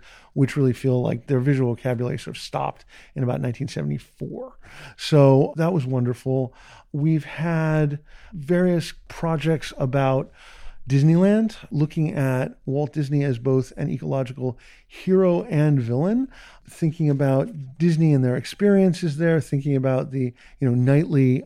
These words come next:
explosions with fireworks and, and what that does to air quality in Anaheim, but also thinking about Epcot and his ideas about how the world was going to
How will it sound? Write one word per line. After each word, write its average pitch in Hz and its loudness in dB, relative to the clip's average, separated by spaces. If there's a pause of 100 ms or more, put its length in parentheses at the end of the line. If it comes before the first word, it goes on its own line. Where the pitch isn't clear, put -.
(140)
explosions 147 2
with 135 -4
fireworks 170 2
and, 160 -4 (320)
and 135 0
what 135 0
that 151 2
does 147 2
to - -6
air 143 -6
quality 160 2
in 127 -4
Anaheim, 165 0 (360)
but 170 2
also 175 2
thinking 160 0
about 151 0
Epcot 147 -2 (200)
and 135 -2 (380)
his 147 0
ideas 139 2
about 127 -4 (240)
how 156 2
the 147 4
world 131 4
was 117 -2
going 123 -2
to 120 0